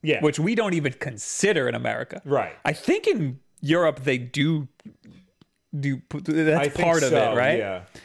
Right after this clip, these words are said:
Speaker 2: That's part of the price. I think in Japan it's also part of the price, and that's
Speaker 1: Yeah.
Speaker 2: why this is a big deal to them.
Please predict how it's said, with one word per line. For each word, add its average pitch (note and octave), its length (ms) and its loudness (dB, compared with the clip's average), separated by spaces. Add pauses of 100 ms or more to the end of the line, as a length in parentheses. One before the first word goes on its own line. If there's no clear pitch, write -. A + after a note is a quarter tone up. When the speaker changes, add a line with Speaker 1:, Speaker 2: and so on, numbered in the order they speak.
(140)
Speaker 2:
That's D#3 120 -2
part C#3+ 220 0
of C3+ 40 0
the B2 60 -4
price. C#3 440 0 (540)
I C#3+ 60 0
think G#3+ 140 0
in E3+ 120 0
Japan D#3 440 0
it's A#2 140 -2
also C3 300 0
part A#2+ 200 -2
of A2 60 -6
the - 60 -10
price, C#3+ 260 -10
and C#3+ 100 -2
that's D#3 140 0
Speaker 1:
Yeah. E3 60 2
Speaker 2:
why C#3+ 100 4
this B2 140 -2
is C3 40 -6
a C3 60 -4
big B2 240 -2
deal A2+ 180 0
to G#2+ 60 -6
them. G#2+ 160 -2